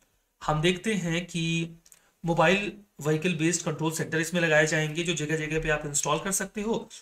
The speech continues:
और वहां से ये हमारे एयर स्पेस को मॉनिटर करना शुरू कर देंगे।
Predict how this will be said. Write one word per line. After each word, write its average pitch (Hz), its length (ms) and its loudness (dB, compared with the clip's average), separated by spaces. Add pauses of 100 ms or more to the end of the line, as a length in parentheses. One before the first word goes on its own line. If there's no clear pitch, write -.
(140)
और 147 100 2
वहां 151 260 0
से 160 280 -4 (180)
ये 165 80 -2
हमारे 151 360 -2
एयर 156 100 2
स्पेस 156 260 -2
को 180 120 -6
मॉनिटर 156 220 -2
करना 151 300 -6
शुरू 147 240 -4
कर 123 140 -4
देंगे। 113 340 -8